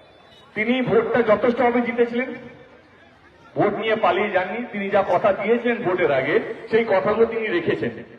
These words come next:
আমি বলি যে অন্য দলরা যারা শুধু কথা দেয়, ভোট নেয়, পালিয়ে যায়,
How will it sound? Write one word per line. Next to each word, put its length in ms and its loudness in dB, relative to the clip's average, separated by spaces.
আমি 120 -6
বলি 300 4
যে 160 2
অন্য 300 4
দলরা 380 2
যারা 140 4
শুধু 180 0
কথা 380 0
দেয়, 280 2
ভোট 280 2
নেয়, 220 0
পালিয়ে 380 -2
যায়, 160 2